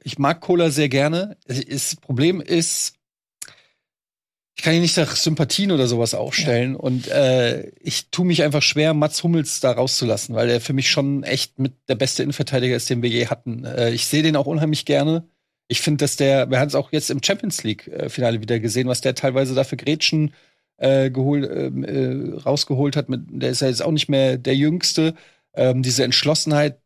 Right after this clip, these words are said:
Speaker 1: diese, ähm, auch die Ballsicherheit, Eröffnungsspiel, hast du schon gesagt.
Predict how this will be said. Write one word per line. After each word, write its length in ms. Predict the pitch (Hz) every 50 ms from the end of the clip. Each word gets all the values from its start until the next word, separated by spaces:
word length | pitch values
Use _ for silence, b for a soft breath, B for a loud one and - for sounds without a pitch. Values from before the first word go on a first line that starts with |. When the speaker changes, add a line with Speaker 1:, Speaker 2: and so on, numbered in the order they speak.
| -
Speaker 1:
diese, 720 | - 123 107 123 127 123 120 120 120 123 127 139 170 - -
ähm, 500 | 131 127 123 120 117 120 117 120 131 -
auch 140 | - 131 -
die 120 | - 139
Ballsicherheit, 1080 | 113 - 123 127 160 160 143 147 151 - 147 143 123 139 139 143 143 139 - - - - _ _ _ _ _ _ _ _ -
Eröffnungsspiel, 640 | - 139 123 147 147 - 151 143 - - - 131
hast 140 | 131 127 -
du 20 | -
schon 160 | - 135 135
gesagt. 460 | 135 135 117 127 135 139 143 - _